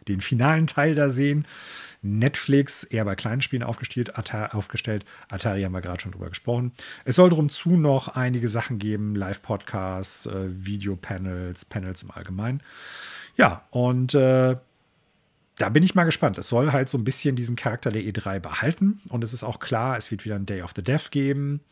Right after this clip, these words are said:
Am siebten Juni Future Games Show, am achten Juni die P C Gaming Show, am neunten Juni.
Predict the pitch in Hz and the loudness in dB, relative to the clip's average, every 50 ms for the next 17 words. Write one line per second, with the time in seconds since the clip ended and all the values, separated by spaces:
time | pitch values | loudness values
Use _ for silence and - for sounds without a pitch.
0 | - - - - _ - 92 92 95 127 - - 127 113 120 123 120 120 117 - | -20 -20 -20 -20 _ -12 -8 -6 -6 -6 -6 -6 -6 -6 -4 -2 -2 -2 -4 -2
1 | - - 110 - - 98 95 110 123 135 - - 143 127 117 113 110 120 120 - | -4 -4 -4 -4 -4 -4 -2 -2 -2 -2 -2 -2 -2 -4 -4 -6 -6 -8 -8 -8
2 | - 123 110 117 120 117 117 110 101 95 - - 110 - - 104 92 104 101 117 | -6 -6 -4 -2 -2 -2 -2 -2 -4 -4 -4 -4 -4 -4 -4 -4 -2 -2 -2 -2
3 | 139 131 120 - - 131 117 110 98 95 92 101 123 147 151 135 131 135 139 135 | -2 -2 -2 -2 -2 -2 -2 -2 -4 -4 -2 -2 -2 -2 -2 -2 -2 0 0 0
4 | 135 139 143 147 | 0 0 -2 -2